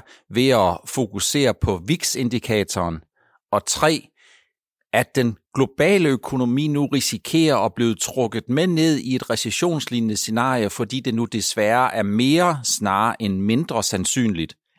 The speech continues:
at den amerikanske økonomi kommer til at løbe vækstmæssigt baglæns i to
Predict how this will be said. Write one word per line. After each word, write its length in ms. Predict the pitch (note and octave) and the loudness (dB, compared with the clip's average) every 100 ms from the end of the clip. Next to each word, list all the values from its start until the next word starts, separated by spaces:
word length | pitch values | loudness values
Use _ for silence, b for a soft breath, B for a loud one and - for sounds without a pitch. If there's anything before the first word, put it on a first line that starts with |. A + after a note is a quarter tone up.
| _ | _
at 200 | A#2+ G#2+ | 0 2
den 140 | G#2 G2+ | 0 0
amerikanske 760 | F#2+ F2 E2 - A#2 G#2 - | 0 0 -4 0 0 0 -2
økonomi 500 | F2+ - G2+ G#2+ B2+ - b b _ | -4 -2 0 2 0 -4 b b _
kommer 300 | - A2+ F#2+ | 0 2 2
til 180 | - B2 | 0 0
at 180 | A#2 F#2+ | 2 4
løbe 240 | F#2+ F#2+ F#2 | 2 0 0
vækstmæssigt 680 | B2+ - G#2 F#2+ - F2 b b b - | -2 -2 -4 -2 -4 -8 b b b 2
baglæns 600 | G2+ A#2 B2+ G2 - - - | 4 4 2 0 -4 -6 -12
i 60 | |
to 320 | - - A#2+ | -8 -2 -2